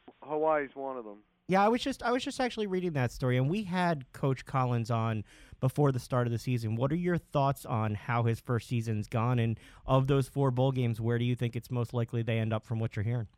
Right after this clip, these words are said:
Speaker 1: Well, I'm getting more and more Hawaii rumblings. They don't wanna go there. They don't have as much of a choice, uh, you know, uh, because, uh, there were, there were six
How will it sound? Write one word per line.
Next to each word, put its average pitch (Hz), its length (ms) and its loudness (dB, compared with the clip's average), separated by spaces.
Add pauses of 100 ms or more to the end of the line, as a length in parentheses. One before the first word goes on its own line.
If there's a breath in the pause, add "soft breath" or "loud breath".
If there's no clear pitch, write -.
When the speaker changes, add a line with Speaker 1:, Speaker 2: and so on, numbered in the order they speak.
(120)
Speaker 1:
Well, 196 680 2 (960 loud breath)
I'm 160 320 -2
getting 185 520 -2 (120)
more 180 300 -2
and 190 80 -4
more 185 260 -2
Hawaii 160 520 2
rumblings. 147 640 -4
They 156 120 -2
don't 160 320 -4
wanna 160 300 -4
go 165 280 -2
there. 160 340 -2
They 151 100 0
don't 175 200 -4
have 165 240 0
as 143 120 -8
much 151 240 -6
of 139 100 -12
a 123 80 -14 (140)
choice, 156 320 -4 (320)
uh, 127 40 -4
you 151 180 -6
know, 123 380 -6
uh, 123 180 -4 (440 soft breath)
because, 151 300 -4 (140)
uh, 127 320 -2 (160)
there 143 100 -4
were, 135 160 -6
there 143 80 -4
were 127 120 -8 (140)
six - 160 -10